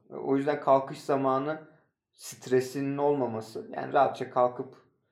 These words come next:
kendi başına biraz uçup insanların yavaş yavaş gelmesini beklemek, o kolaylaştırıyor. Ama tam tersi pilotlar da var yani. Starta on dakika kala.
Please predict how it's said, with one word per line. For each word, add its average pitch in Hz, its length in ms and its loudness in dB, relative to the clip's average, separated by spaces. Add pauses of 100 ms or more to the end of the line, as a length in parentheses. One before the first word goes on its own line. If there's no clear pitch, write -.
(220)
kendi 156 280 2
başına 139 320 4
biraz 131 240 2
uçup 127 380 -8
insanların 131 520 -2
yavaş 127 320 -2
yavaş 127 180 -4
gelmesini 123 500 -2
beklemek, 117 440 -8 (840)
o - 120 -6
kolaylaştırıyor. 151 680 2
Ama 180 100 -4
tam 175 240 0
tersi 135 320 2
pilotlar 143 460 0
da 123 80 -4
var - 160 -6
yani. 123 220 -14
Starta 123 480 0
on 143 200 0
dakika - 280 -4
kala. 113 320 -8